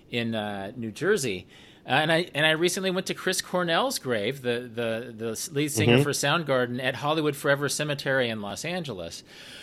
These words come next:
Speaker 1: Are these sorts of rituals tied into these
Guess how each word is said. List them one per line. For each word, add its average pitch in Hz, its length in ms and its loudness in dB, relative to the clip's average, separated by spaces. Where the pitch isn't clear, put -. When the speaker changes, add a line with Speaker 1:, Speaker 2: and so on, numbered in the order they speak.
Speaker 1:
Are 156 200 6
these 202 360 2
sorts 214 340 2
of 160 180 0
rituals 190 720 0
tied 185 380 4
into 202 340 2
these 185 420 0